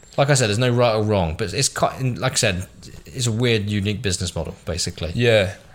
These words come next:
Speaker 2: There's so many questions I'll ask off the back of that. I'll try and do one by one. But, um,
Speaker 1: Long
Speaker 2: going
Speaker 1: answers.
Speaker 2: back to scaling a SaaS business then, 'cause obviously, like, e-com,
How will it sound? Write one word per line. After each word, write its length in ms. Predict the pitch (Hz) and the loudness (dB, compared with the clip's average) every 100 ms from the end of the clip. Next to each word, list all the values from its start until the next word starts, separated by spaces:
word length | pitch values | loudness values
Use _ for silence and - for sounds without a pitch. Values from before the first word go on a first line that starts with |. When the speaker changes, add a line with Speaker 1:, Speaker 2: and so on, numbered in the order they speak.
| - - - - - - | -20 -20 -20 -20 -20 -10
Speaker 2:
There's 120 | - | -4
so 160 | - | 0
many 140 | 117 104 | 0 0
questions 320 | 107 101 - | 0 0 0
I'll 80 | 82 | -2
ask 200 | 85 - | 0 -2
off 100 | 95 | -2
the 40 | |
back 200 | 95 95 | -2 -2
of 80 | 87 | -4
that. 40 | 90 | -4
I'll 40 | |
try 120 | - | -2
and 80 | 101 | 0
do 80 | 98 | 2
one 120 | 98 | 2
by 60 | 95 | 2
one. 180 | 98 | 2
But, 240 | 90 104 123 | 2 2 4
um, 340 | 120 120 104 - - - - - - | 4 2 0 -6 -20 -20 -20 -16 -4
Speaker 1:
Long 200 | 127 117 | 2 6
Speaker 2:
going 200 | 165 165 | 6 6
Speaker 1:
answers. 280 | 151 - 131 | 6 4 4
Speaker 2:
back 280 | 120 110 104 | 6 6 2
to 40 | - - - _ - - | -6 -20 -20 _ -20 -8
scaling 640 | - - - 117 113 98 98 | -2 0 4 4 4 2 2
a 60 | |
SaaS 260 | - 107 - | 2 2 0
business 320 | 90 90 80 | -4 -2 -2
then, 160 | 82 80 | -2 -2
'cause 100 | 113 | -2
obviously, 220 | 107 107 | 0 0
like, 180 | 101 - | 0 0
e-com, 520 | 113 - 95 92 | -2 2 2 2